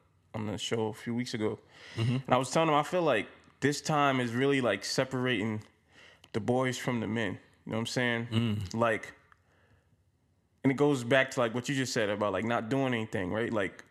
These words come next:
Speaker 1: a man, in this sense, you know, is gonna find something to do,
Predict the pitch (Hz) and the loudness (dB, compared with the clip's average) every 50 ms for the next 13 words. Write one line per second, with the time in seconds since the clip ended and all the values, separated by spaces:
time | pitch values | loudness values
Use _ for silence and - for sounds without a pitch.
0 | _ _ _ _ 120 117 123 135 151 160 156 151 143 139 135 139 147 143 - - | _ _ _ _ 0 2 4 4 4 4 4 4 4 2 2 -2 -4 -6 -12 -20
1 | _ _ _ _ _ _ _ _ _ _ - 123 120 120 120 - - - 131 120 | _ _ _ _ _ _ _ _ _ _ 0 0 0 0 -2 -4 -2 -2 -2 -2
2 | 120 - - - - _ _ _ _ _ _ 127 120 120 120 113 113 107 - - | -2 -6 -10 -14 -16 _ _ _ _ _ _ -2 0 0 0 0 -2 -2 -4 -4
3 | 127 123 110 107 127 123 120 113 - - 135 131 127 123 - - - 139 131 127 | -4 -4 -2 0 0 0 0 -2 -2 0 0 0 0 -2 -4 -2 0 -2 -2 0
4 | - 127 117 117 110 107 101 127 123 117 95 | -4 -2 -2 -2 -2 -2 -2 -2 -2 -2 -4